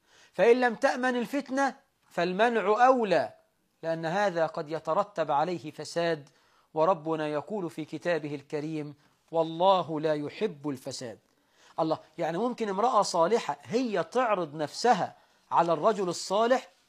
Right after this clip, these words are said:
الجواب نعم. يدل على هذا ما رواه الإمام البخاري في صحيحه عن أنس رضي الله عنه قال: جاءت امرأة إلى رسول الله صلى الله عليه وسلم تعرض نفسها عليه،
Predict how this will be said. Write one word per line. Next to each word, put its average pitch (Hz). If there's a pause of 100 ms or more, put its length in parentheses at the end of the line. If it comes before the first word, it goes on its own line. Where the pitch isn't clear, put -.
الجواب 165
نعم. 190 (880)
يدل 175
على 160
هذا 156 (540)
ما 185
رواه 180
الإمام 170
البخاري 147
في 165
صحيحه 147 (640)
عن 160
أنس 220
رضي 160
الله 156
عنه 147
قال: 165 (360)
جاءت 226
امرأة 214
إلى 175
رسول 180
الله 170
صلى 156
الله 165
عليه 160
وسلم 165 (300)
تعرض 170
نفسها 180
عليه، 143